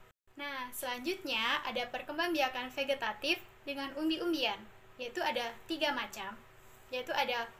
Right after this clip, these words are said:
umbi lapis, umbi batang, dan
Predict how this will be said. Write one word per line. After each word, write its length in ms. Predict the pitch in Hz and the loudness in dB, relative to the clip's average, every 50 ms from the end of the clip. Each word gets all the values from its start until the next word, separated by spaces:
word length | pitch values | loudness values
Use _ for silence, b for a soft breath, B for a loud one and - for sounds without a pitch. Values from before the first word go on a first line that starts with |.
| - - - | -20 -8 -4
umbi 240 | 359 370 370 330 | -2 0 2 2
lapis, 800 | 294 269 247 226 220 - - 226 226 240 269 320 359 - - - - - - - - - - - - - - - - - - - - - - - | 2 4 2 0 -2 -4 -8 -6 -4 -2 0 0 -2 -2 -6 -10 -12 -16 -20 -20 -20 -20 -20 -20 -20 -20 -20 -20 -20 -20 -20 -20 -20 -16 -10 -8
umbi 240 | 285 294 320 349 | -6 -2 -2 0
batang, 720 | 320 269 233 202 196 - 202 190 190 202 220 247 294 330 - - - - - - - - - - | 2 4 2 2 0 -2 -4 -4 0 0 0 0 0 -2 -6 -8 -16 -20 -20 -20 -20 -20 -10 -4
dan 240 | 262 262 247 240 247 | -4 -2 -2 -4 -8